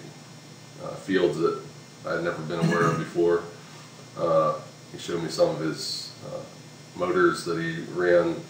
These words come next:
uh, over Unity on a battery and then disconnected the battery and they still ran.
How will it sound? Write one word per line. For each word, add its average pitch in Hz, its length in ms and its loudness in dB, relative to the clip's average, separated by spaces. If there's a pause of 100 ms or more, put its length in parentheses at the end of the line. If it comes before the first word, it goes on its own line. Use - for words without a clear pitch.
(1080)
uh, - 240 -8
over 170 220 -4
Unity 170 540 6 (760)
on - 140 0
a - 80 -4
battery 180 420 8
and 170 100 0
then 170 140 0
disconnected 85 600 -4
the 80 40 -10
battery 87 360 6
and 82 80 -2
they - 80 -4
still - 260 -6
ran. 85 340 2